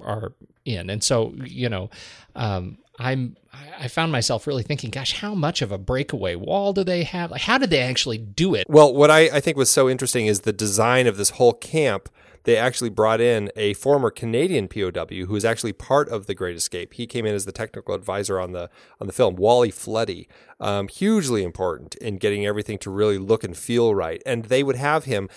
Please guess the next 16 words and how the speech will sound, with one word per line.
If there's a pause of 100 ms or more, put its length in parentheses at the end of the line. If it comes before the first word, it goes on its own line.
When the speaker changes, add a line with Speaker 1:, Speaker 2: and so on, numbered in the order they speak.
(160)
Speaker 2:
like,
basically
he
was
this
technical
advisor,
and
they
said
it
was
almost
like
he,
like,